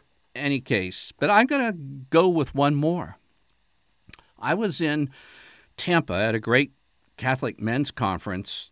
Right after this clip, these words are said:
and sharing that day with Father Larry Richards, who many of you know through E W T N. But at the end of the conference, Father Richards said something that I've never heard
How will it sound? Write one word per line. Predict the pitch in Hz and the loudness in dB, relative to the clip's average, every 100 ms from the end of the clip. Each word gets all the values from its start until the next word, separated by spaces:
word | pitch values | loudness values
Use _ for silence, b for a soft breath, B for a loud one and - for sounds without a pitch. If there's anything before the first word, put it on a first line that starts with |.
| - | -12
and | 87 85 87 _ _ _ _ | -10 -8 -12 _ _ _ _
sharing | - - 127 131 120 | -12 -4 0 0 0
that | 113 104 | 0 -2
day | 113 113 | -2 0
with | 117 90 | 0 -4
Father | 107 98 113 101 | -2 -2 -2 -2
Larry | 95 104 110 | -2 0 0
Richards, | 104 95 120 113 117 | 0 -2 -4 -6 -6
who | 98 87 - | -6 -6 -8
many | 107 101 | -6 -4
of | 104 | -4
you | 98 95 | -4 -4
know | 95 92 | -4 -6
through | - 98 | -6 -8
E | 98 | -6
W | 95 90 92 | -4 -4 -6
T | - 104 98 | -8 -6 -4
N. | 123 95 85 b b b b b b b b _ | -4 -4 -8 b b b b b b b b _
But | 117 117 - _ - | -2 0 -2 _ -2
at | 131 131 | 0 0
the | 131 - | -4 -2
end | 156 294 | 0 2
of | 330 | 2
the | 220 | -2
conference, | - - 170 170 - 85 85 - | -6 -4 -2 -2 -4 -10 -10 -14
Father | - 135 170 175 | 0 2 4 0
Richards | 131 156 - - 92 85 | 0 -2 -4 -6 -6 -6
said | - 127 131 | -4 -4 -4
something | - 95 - 90 82 90 | -4 -4 -4 -8 -8 -10
that | 110 | -6
I've | 98 92 | -4 -2
never | 98 104 117 170 | -2 0 0 0
heard | 156 143 104 85 80 117 | -4 -2 0 0 -4 -8